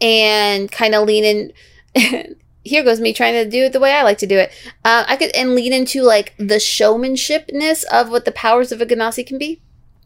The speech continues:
Um, and I could see her kinda going that way. Um, yeah, I just, I don't know.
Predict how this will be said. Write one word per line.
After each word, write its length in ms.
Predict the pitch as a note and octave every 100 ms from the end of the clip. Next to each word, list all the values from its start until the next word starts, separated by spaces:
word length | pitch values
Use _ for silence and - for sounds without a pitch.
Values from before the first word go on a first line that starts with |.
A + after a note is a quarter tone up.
| - _ _ - - -
Um, 460 | A3 G#3+ G3 F#3 - - - _ _
and 180 | - A3+
I 60 | A3
could 300 | A3 G#3+ -
see 300 | - A#3 A3
her 340 | A3 G#3+ G#3
kinda 300 | G3 G#3+ G3+
going 320 | G3 F#3+ F#3+ F3
that 200 | D#3 D#2+
way. 380 | D#2+ D#2 A3+ - -
Um, 480 | G3 F3+ - - - _ _ _ _ _ - _ -
yeah, 240 | G#4+ G#4 - _ _
I 100 | G#3+
just, 320 | C#4 D4 C#4 - - - - _ _ _
I 80 | C#4+
don't 160 | F#4 G#4
know. 560 | G#4+ G#4 D4 G#3 -